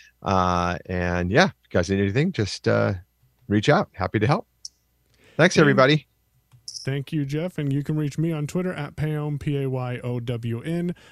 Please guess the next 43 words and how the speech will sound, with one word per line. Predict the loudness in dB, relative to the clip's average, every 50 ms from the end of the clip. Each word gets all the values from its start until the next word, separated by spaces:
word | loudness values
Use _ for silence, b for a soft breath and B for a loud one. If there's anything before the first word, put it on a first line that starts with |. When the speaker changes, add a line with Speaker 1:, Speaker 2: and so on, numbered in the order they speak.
| b b b
Speaker 2:
Michael, | -4 -4 -4 -2 -4 -6 -6 -4 -4 -4 -4 -4 -6 -8 -8 -8
M | -6 -6
I | -4 -6 -6
C | -6 -6 -6 -6
H | -6 -6 -10 -10 -8
A | -6 -6
E | -4 -4 -4 -4 -2
L, | -2 -4 -6 -6 -8 -6 -8
at | -8 -8 -8 _
payown | -4 -4 -2 -2 -2 -2 -2 -2
dot | -4 -4 -4 -4
media. | -4 -2 -2 -2 -2 -2 -4 -4 -6 -6
And | -6 -4
every | -4 -4 -4 -4 -4 -6
Tuesday | -6 -8 -14 -6 -2 0 0 0 0 0 -2 -2 -2 -2 -2 -4
at | -4 -6 -8 -6
ten | -6 -4 -2
A | -2 -4 -4
M | -4 -2
Pacific, | -4 -2 -2 -2 -4 -2 -2 -4 -6 -6 -6
one | -6 -6 -6 -6 -4 -4 -4 -4 -6
P | -4 -4 -4 -2
M | -2 -4 -4 -4
Eastern, | -4 -4 -4 -4 -4 -4 -4 -4 -4 -4 b b b b b b
uh, | b -6 -4 -4 -6 -6
I | -4 -4
host | -2 -2 -4 -4 -4 -4 -4
a | -4 -2 -2 -2 -2 -4 -6 -8 -8
com-, | -10 -10 -6 -4
A | -2 -2
C | -2 -2 -2 -2
B | -2 -2
community | -2 -2 -2 -2 -2 -2 -2 -4 -4
call | -4 -4 -6 -4 -4
called, | -4 -4 -4 -4 -4 -6 -8 _ _ -12
called | -8 -6 -6 -4 -6 -6 -6 -6
Unmute | -4 -4 -2 -2 -4 -4 -6 -6
Presents. | -6 -6 -4 -4 -4 -6 -8 -8
Come | -8 -8 -6 -4
and | -6 -6
ask | -8 -8 -10
your | -12 -10 -6
questions. | -6 -6 -6 -6 -6 -6 -4 -4 -4 -4 -8